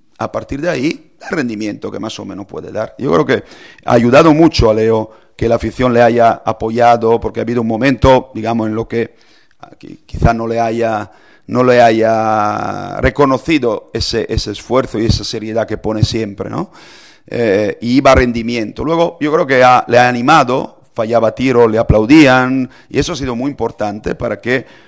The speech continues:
poquito a poco se, se viniera arriba, ¿no? Siempre, repito, porque hoy también, hasta que ha hecho las cosas que sabe hacer, bien. Cuando ha empezado a hacer cosas, como la penetración, eh, que no son lo suyo, ya otra vez errores. Eso cada uno tiene que saber.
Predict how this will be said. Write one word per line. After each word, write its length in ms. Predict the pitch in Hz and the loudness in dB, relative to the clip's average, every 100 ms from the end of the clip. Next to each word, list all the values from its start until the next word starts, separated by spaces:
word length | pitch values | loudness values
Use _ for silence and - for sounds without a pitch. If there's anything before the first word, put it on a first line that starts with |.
| _ - | _ -6
poquito 380 | 117 107 120 | -4 -4 -6
a 60 | 110 | -4
poco 240 | 107 107 | -4 -4
se, 480 | 110 110 113 104 90 - | -4 -2 -2 -2 -6 -8
se 200 | - 104 | -4 -4
viniera 720 | 107 113 113 110 107 107 104 | -4 -4 -2 0 0 -2 -6
arriba, 480 | 110 - 151 113 107 | -8 -8 -6 -6 -6
¿no? 340 | 123 180 - | -4 -4 -6
Siempre, 540 | - 147 180 214 220 - - _ | -2 0 0 0 -2 -4 -20 _
repito, 400 | - 123 151 - | -2 2 2 2
porque 200 | 107 110 | -2 0
hoy 160 | 139 185 | 2 2
también, 540 | 165 120 107 - 117 _ _ _ _ _ | 0 0 -2 -6 -12 _ _ _ _ _
hasta 240 | - 104 | -14 -12
que 100 | 104 | -4
ha 20 | 113 | -2
hecho 240 | 127 104 | -2 -2
las 160 | 101 - | -6 -4
cosas 280 | 113 101 95 | -6 -6 -14
que 100 | 95 | -8
sabe 240 | - 147 | -8 -8
hacer, 260 | 160 170 - | -6 -6 -6
bien. 360 | 104 117 92 - - _ | -6 -6 -6 -14 -20 _
Cuando 220 | - 143 | -4 -2
ha 20 | 156 | 0
empezado 320 | 156 170 165 | 0 2 4
a 20 | |
hacer 260 | 139 170 - | 4 0 2
cosas, 460 | 147 123 - - | 2 2 -2 -12
como 180 | - - | -14 -14
la 140 | - - | -12 -12
penetración, 720 | - - - - 139 151 127 | -14 -12 -12 -2 2 4 4
eh, 180 | 117 95 | -2 -4
que 140 | 127 | -4
no 100 | 135 | -6
son 200 | - 165 | -4 -4
lo 80 | 165 | -4
suyo, 420 | - 175 180 180 - _ _ | 0 0 0 -2 -8 _ _
ya 380 | - 170 185 - | 2 2 2 -2
otra 220 | 156 123 123 | -4 0 -2
vez 300 | 104 - _ | -2 -8 _
errores. 440 | - 101 - - - | -8 -8 -10 -14 -4
Eso 560 | 135 - 190 214 - - | -2 0 0 -2 -6 -4
cada 220 | 113 113 | 0 0
uno 180 | 165 180 | -2 -2
tiene 180 | 147 | -2
que 100 | 151 | -2
saber. 320 | 120 120 139 | -2 2 0